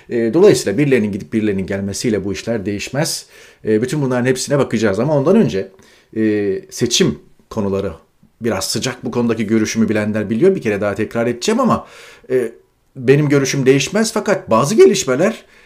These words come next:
e, gidişatı değiştirebilir. Ha, o zaman da o gelişmelere bakarak konuşursunuz.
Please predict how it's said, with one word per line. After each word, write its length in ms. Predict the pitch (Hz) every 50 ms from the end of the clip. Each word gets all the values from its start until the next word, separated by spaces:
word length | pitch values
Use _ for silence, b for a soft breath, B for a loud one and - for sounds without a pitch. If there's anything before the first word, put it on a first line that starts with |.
| b b
e, 100 | - 127
gidişatı 460 | 123 139 165 196 - 240 233 226 226
değiştirebilir. 760 | 208 175 120 - - - 95 92 76 - - - - - - - _
Ha, 140 | - 127 120
o 120 | 147 180
zaman 340 | 185 220 185 143 113 113 117
da 260 | 170 214 285 - B B B B
o 120 | - 185 175
gelişmelere 640 | 165 160 165 160 - 156 156 160 175 175 165 135
bakarak 520 | 147 143 143 156 123 98 - - - _
konuşursunuz. 760 | - 110 92 95 - - 104 - - - 156 220 233 - -